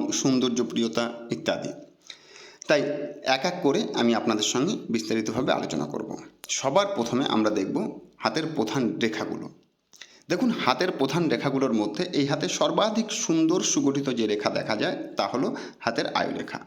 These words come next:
আয়ুরেখাটি মস্তিষ্ক রেখার সঙ্গে অনেকটা হাতের মধ্যে প্রবেশ করে সুন্দর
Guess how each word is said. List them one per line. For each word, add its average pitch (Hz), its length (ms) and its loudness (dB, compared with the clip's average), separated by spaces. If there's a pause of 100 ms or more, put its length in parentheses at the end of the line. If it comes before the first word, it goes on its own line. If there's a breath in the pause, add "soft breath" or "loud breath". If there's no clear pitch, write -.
(400 loud breath)
আয়ুরেখাটি 131 520 0
মস্তিষ্ক 123 600 2
রেখার 110 260 2
সঙ্গে 123 340 0 (240)
অনেকটা 165 420 0
হাতের 117 280 0
মধ্যে 107 260 0
প্রবেশ 107 460 -2
করে 101 240 -2 (920 soft breath)
সুন্দর 156 540 2